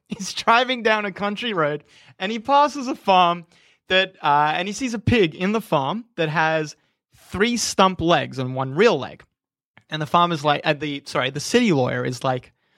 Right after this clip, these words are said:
"Well, what is going on here?" He pulls up, 'cause now he's got a interest in pigs, 'cause fuck, pigs are interesting. And he walks up onto this farm, and there's another farmer there, rickety old farmer sitting on his porch. And the city lawyer says, "So, um,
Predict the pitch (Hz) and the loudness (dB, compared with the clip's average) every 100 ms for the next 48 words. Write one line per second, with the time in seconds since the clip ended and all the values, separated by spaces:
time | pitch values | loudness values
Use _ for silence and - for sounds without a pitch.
0 | _ _ 165 180 165 151 147 262 262 131 | _ _ 2 4 2 -2 -4 -4 -4 -8
1 | - 185 180 160 143 131 120 147 160 120 | -12 -12 -8 -6 -6 -6 -8 -4 -2 -4
2 | - - _ - 214 269 262 208 165 - | -8 -20 _ -10 -4 -2 2 4 2 0
3 | 160 233 277 220 208 170 151 147 - 247 | 0 2 2 2 4 4 4 0 0 0
4 | 262 240 220 - 180 160 - - 139 131 | 2 4 2 2 -4 -2 -2 0 0 -2
5 | - - 131 - - 240 165 - - 175 | -12 -12 -12 -6 2 4 2 -2 -2 0
6 | 151 143 139 - 131 123 - 135 - - | 0 0 -2 -4 -6 -6 -10 -10 -14 -20
7 | - _ - 185 240 269 262 247 240 214 | -20 _ -4 -2 2 2 0 -4 -2 -2
8 | 180 156 220 226 - 123 123 139 160 185 | -2 0 -2 -2 -4 -6 -6 -6 -2 0
9 | 226 269 - 131 117 123 123 123 170 185 | 0 0 0 -2 -2 -4 -4 -2 -2 0
10 | 170 160 160 170 160 156 165 160 156 220 | 4 4 4 2 0 -2 -6 -4 -4 -6
11 | 262 143 107 - - - - _ 170 180 | -6 -8 -8 -12 -18 -20 -20 _ -8 -2
12 | 247 233 214 196 180 - 160 - _ _ | 0 2 4 4 4 0 -2 -4 _ _
13 | _ - - 214 202 196 190 180 180 175 | _ -6 2 4 6 6 6 4 -2 -12
14 | - | -16